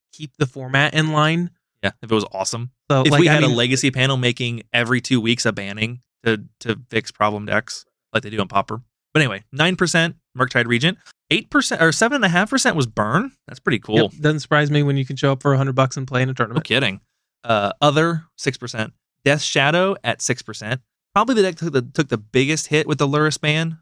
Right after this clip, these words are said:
Speaker 2: still showing up in a, in a very respectable number. Six percent, so
Speaker 1: Yeah, and I mean, got tenth place. Like, Death Shadow is very much still a deck.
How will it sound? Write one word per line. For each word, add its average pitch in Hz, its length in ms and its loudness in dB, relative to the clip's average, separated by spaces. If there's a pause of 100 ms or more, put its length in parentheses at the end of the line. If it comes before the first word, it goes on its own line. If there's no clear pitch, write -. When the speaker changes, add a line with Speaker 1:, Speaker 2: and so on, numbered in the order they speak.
Speaker 2:
still 143 240 0
showing 127 260 0
up 127 160 2
in 107 80 2
a, 104 220 -6
in 123 100 -8
a 113 60 4
very 127 240 2
respectable 107 420 -6
number. 95 260 -20
Six - 220 -2
percent, 104 340 -4
so 95 140 -8
Speaker 1:
Yeah, 214 160 4
and 143 160 2
I 139 60 4
mean, 143 140 4
got 147 220 0
tenth 147 220 0
place. - 400 -4 (300)
Like, 131 180 0 (140)
Death 156 260 0
Shadow 156 280 2
is 139 180 -2
very 143 300 0
much 139 200 2
still 135 260 0
a 123 60 0
deck. 117 320 0